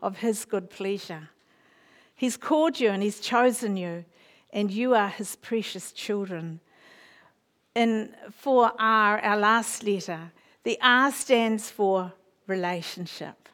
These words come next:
He's calling each one of you. He's created each and every one of you to be his precious child. And I encourage you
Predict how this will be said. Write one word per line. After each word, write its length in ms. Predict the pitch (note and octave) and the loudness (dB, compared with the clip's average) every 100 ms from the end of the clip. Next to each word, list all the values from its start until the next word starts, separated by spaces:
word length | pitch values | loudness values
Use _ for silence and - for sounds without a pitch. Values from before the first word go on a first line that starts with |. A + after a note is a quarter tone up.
| _ _ _ _ _ _ _ _ _ _ _ | _ _ _ _ _ _ _ _ _ _ _
He's 280 | - D4 - | -2 -2 0
calling 420 | - D#4+ D4+ A#3+ | 0 2 2 0
each 320 | A3+ C4+ - | 0 -2 -2
one 200 | A#3+ A#3+ | 0 0
of 120 | C4+ A#3+ | 0 -2
you. 140 | F#3+ | -2
He's 260 | G#3 A3+ - - - | -2 -4 -8 -12 -8
created 640 | - C4+ C4+ D4+ C4 A3 - | -4 4 6 6 6 2 0
each 320 | A#3+ C#4 A#3+ A#3+ | 0 0 0 -2
and 140 | A3 B3 | -2 0
every 360 | C4 B3+ C4 | 0 0 0
one 280 | A3+ A3+ C4 | 2 2 2
of 120 | C4+ | -2
you 280 | A#3+ F3 E3+ - _ | -4 -6 -8 -14 _
to 100 | - | -8
be 300 | G3+ A#3+ A#3+ | 4 6 6
his 240 | F#3+ G#3+ - | 2 -4 -6
precious 400 | A#3 G#3+ G#3+ - | -6 -6 -8 -12
child. 460 | - B3+ D4+ - - - _ _ _ - - - - | -10 -10 -10 -14 -18 -20 _ _ _ -20 -20 -20 -10
And 320 | - B3 A#3 A#3+ - _ _ _ _ _ _ _ - | -2 0 0 -6 -14 _ _ _ _ _ _ _ 2
I 180 | D4+ | 4
encourage 640 | D#4 C4 - C#4 C#4+ B3+ B3 | 4 2 2 6 8 6 2
you 260 | G#3 - | 2 0